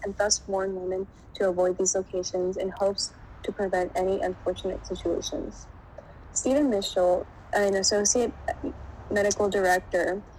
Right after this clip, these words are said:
used maps to illustrate V A W in certain areas of Punjab. Figure one shows women experiencing physical violence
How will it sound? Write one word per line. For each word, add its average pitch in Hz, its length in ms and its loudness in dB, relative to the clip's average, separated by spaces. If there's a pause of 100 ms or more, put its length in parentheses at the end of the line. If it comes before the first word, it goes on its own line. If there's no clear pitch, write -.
(240)
used 220 220 4
maps 208 320 4
to - 100 2
illustrate 190 460 2
V 196 240 2
A 190 40 0
W 185 360 2
in 190 180 -2
certain 190 320 0
areas 185 360 2
of - 140 -4
Punjab. 202 480 -2 (480)
Figure 262 260 4
one 202 500 2 (1000)
shows 202 500 2
women 202 300 0
experiencing 196 560 -4
physical 202 460 0
violence 185 540 0